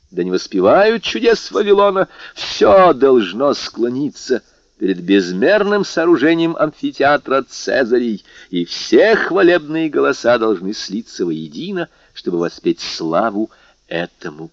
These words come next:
памятнику». Франц и Альбер даже не пытались избавиться от тирании римских чичероне, которые, к тому же, одни имеют право ходить по Колизею с факелами, поэтому они не противились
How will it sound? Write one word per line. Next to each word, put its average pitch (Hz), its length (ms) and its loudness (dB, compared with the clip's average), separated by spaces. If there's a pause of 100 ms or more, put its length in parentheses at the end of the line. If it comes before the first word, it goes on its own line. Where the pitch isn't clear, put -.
памятнику». 73 880 -16 (2000)
Франц 254 460 -2
и 185 60 8
Альбер 160 480 6
даже 175 320 4
не 175 120 0
пытались 156 600 -2
избавиться 90 720 0
от 90 100 -4
тирании 92 560 -2
римских 92 500 -6
чичероне, 139 800 -2 (420)
которые, 107 460 2
к - 60 -14
тому 113 240 -2
же, 113 120 2
одни 101 640 0
имеют 143 320 -6
право 190 320 -4
ходить 185 380 -10
по 196 100 -14
Колизею 196 480 -6
с - 100 -10
факелами, 95 560 -8 (340)
поэтому 151 360 -2
они 92 160 -2
не 95 120 -4
противились 247 760 -4